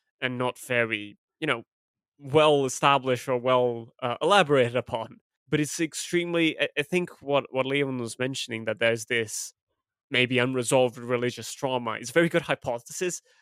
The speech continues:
because, um, this book is, uh, religiously intolerant to the most obvious degree. And I'll get quotes in a minute,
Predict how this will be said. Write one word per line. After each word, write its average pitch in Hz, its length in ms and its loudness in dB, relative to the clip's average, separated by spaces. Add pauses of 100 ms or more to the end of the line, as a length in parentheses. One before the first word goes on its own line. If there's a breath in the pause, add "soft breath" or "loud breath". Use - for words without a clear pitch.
(120)
because, 143 500 -2 (800)
um, 254 280 -2 (340)
this 202 320 2
book 156 540 2
is, 160 280 0 (140)
uh, 123 60 4 (260)
religiously 147 840 0
intolerant 120 1000 -2 (560)
to 180 160 4
the 139 220 2 (240)
most 156 840 6 (300)
obvious 131 500 0
degree. 110 380 -2
And 127 140 -2
I'll 165 120 4
get 147 220 2
quotes 175 260 0
in 110 80 -4
a 110 40 -8
minute, 135 360 -2